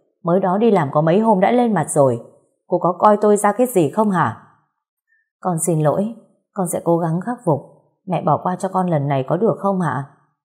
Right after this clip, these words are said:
Mẹ chồng đang định nói thì bố chồng bỗng dưng xuất hiện.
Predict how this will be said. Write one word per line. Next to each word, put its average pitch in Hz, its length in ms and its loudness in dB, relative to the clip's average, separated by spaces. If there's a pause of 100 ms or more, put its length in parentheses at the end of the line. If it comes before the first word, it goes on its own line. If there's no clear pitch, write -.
(520)
Mẹ 156 240 0
chồng 139 220 0
đang 156 160 -2
định 156 220 -4
nói 160 320 -4 (340)
thì 156 140 0
bố 143 180 2
chồng 135 280 -2
bỗng 131 180 -6
dưng 175 260 0
xuất 233 120 -4
hiện. 151 240 0